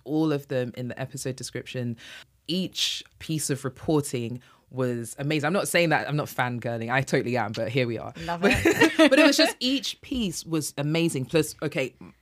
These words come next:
Speaker 1: I keep saying, like, my segment, but yeah, my segment was amazing. But, you know,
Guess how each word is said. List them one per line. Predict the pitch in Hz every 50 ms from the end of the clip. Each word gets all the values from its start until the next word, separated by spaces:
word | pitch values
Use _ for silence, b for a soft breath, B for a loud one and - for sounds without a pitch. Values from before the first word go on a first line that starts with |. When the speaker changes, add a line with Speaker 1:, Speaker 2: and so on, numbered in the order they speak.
| - 98 - -
Speaker 1:
I | 147
keep | - - 208 -
saying, | - 185 165 139
like, | 135 127 -
my | 127 120 131 139 139 147 147
segment, | - - 120 - 131 123 135 - - _
but | - 202 - -
yeah, | - 185 - 220
my | 247 330 370 427 415 -
segment | 370 - - 175 170
was | 185 170
amazing. | 175 165 156 156 B B B B B -
But, | 196 190
you | 214
know, | 196 170 -